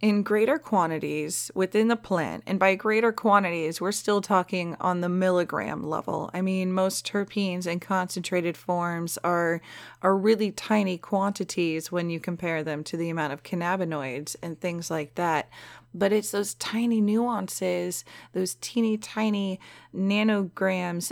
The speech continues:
of difference that seem to really make the difference, because you can have a plant with a lot of myrcene or beta-caryophyllene or limonene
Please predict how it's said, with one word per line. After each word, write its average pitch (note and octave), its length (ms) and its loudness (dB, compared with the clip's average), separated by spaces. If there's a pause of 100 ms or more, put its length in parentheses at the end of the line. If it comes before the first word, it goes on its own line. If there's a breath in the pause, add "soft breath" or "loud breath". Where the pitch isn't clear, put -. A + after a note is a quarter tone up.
of F3 240 -4
difference G3 500 -2
that E3 120 -4
seem A3+ 300 2
to F#3 100 2
really G3 420 0
make G3 260 -2
the E3+ 100 0
difference, D#3 580 -6
because F#3 640 0
you G3 60 -4
can A#3+ 220 -2
have A#3+ 260 0
a G3 80 0
plant G3 340 -2
with - 160 -4
a F3+ 60 2
lot E3+ 200 0
of E3+ 60 0
myrcene E3 800 -4
or E3 240 0
beta-caryophyllene D#3+ 1300 0
or D#3+ 220 0
limonene D#3+ 760 0